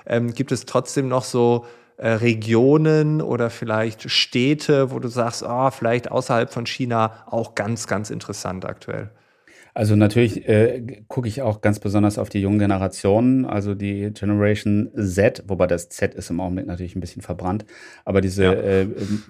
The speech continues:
Speaker 2: jungen Millennials und so weiter, das, das interessiert mich natürlich sehr, wie die sich ausrichten. Dann an Städten und Regionen ist natürlich, äh, je nachdem, was dich interessiert. Also wenn du Technologie, dann ist, äh, Seoul und, und Südkorea natürlich spannend. Wenn du Premium, dann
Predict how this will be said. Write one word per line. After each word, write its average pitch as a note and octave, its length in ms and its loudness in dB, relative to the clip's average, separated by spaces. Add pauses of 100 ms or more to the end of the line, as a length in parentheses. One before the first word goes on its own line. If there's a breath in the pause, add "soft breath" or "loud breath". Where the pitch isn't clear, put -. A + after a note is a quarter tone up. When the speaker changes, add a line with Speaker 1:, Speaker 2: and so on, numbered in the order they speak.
(160)
Speaker 2:
jungen G2+ 400 4
Millennials F#2 800 4
und F#2 80 -4
so - 60 -6
weiter, F2+ 180 2
das, F#2+ 420 -4
das F#2 180 -4
interessiert F#2+ 380 -2
mich F#2+ 100 4
natürlich F2+ 300 -2
sehr, G2+ 380 4
wie G2 80 -2
die G2 100 0
sich F#2 220 -4
ausrichten. G#2 720 -2 (520 loud breath)
Dann G2+ 200 4
an G2 240 2
Städten G#2+ 340 0
und G#2 160 2
Regionen G2+ 520 4
ist G#2+ 220 0
natürlich, F#2+ 580 0
äh, G2+ 140 0
je G2 140 0
nachdem, F#2+ 840 -2 (100)
was G2 380 -2
dich - 160 -12
interessiert. F2 500 -4
Also E2 240 -8
wenn F2+ 140 -2
du F#2 320 -4
Technologie, G2 640 0
dann F#2 220 4
ist, F2 300 -4
äh, F2 460 0 (200)
Seoul F#2+ 500 4
und, F2 320 0
und F2 300 -4
Südkorea F#2+ 720 0
natürlich F#2+ 260 -4
spannend. F#2 440 0
Wenn F#2 100 0
du F2+ 40 -2
Premium, F#2 640 2
dann F#2 420 0